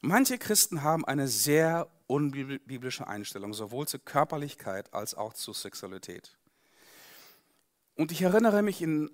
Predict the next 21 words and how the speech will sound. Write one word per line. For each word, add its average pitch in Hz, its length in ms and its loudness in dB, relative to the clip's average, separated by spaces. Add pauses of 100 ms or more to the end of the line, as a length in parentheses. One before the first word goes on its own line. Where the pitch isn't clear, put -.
(180)
äh, 147 80 -2
an 143 220 2
einige 185 300 2
Begebenheiten, 120 920 -4 (160)
die, 139 160 -10 (140)
die 131 100 0
das 135 160 0
verdeutlichen. 120 720 -4 (800)
Auch 131 160 0
hier 143 200 2
sind 135 200 -4
Ort 135 220 6
und 127 120 -4
Daten 123 400 2 (520)
natürlich 143 340 -2
entfremdet, 113 800 0
ähm, 104 500 -6 (240)
aber 113 360 0
nicht 120 540 -8
der - 120 -6
Inhalt. 87 500 -12